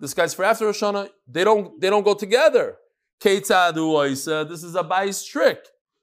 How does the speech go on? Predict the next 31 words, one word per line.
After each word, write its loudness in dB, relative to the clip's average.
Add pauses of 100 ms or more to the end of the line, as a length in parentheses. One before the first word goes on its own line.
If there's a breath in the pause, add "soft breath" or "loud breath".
Soy 4
Begarna 0
L'Toicha, -2
you -4
mix -6
them 0
all 6
up 2
together. 2
Vinim -4
Satar 0
Meiser -14
Min -12
HaChodesh -8
Haba, 2
you -8
just -10
took -6
out 2 (240 soft breath)
six -6
from -4
this -6
year, -4
four -2
from -14
that. -8 (240)
Close -6
enough, -10
say -10
Chacham. -10
Look, 4